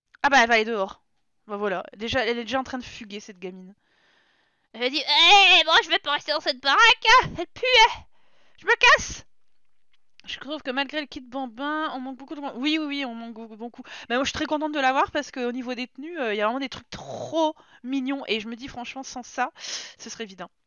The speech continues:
C'est pour ça, ils ont quand même ajouté des trucs comme les coiffures. Ou la dernière fois, ils avaient acheté, ils avaient mis une, une, euh, une tenue. C'est pas beaucoup, mais ça reste quand même un petit contenu en plus, quoi.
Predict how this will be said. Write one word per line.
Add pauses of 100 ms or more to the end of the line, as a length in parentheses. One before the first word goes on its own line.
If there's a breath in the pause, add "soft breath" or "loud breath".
(600 soft breath)
C'est
pour
ça,
ils
ont
quand
même
ajouté
des
trucs
comme
les
coiffures.
Ou
la
dernière
fois,
ils
avaient
acheté,
ils
avaient
mis (120)
une,
une,
euh, (600 soft breath)
une
tenue.
C'est (220)
pas
beaucoup, (100)
mais
ça
reste
quand
même
un
petit
contenu
en
plus,
quoi.